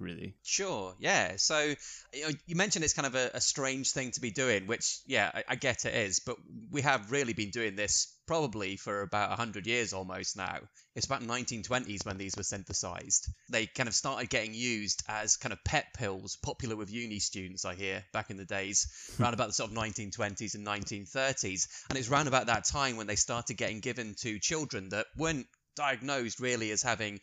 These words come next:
Speaker 2: A D H D, 'cause that wasn't a diagnosis available at the time,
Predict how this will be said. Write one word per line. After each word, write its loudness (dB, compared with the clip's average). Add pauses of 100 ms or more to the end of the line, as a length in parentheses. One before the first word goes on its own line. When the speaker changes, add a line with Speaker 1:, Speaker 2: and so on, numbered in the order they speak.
(240)
Speaker 2:
A 4
D 4
H 2
D, 2
'cause -4
that 2
wasn't -4
a -8
diagnosis 0
available -2
at -10
the -12
time, 0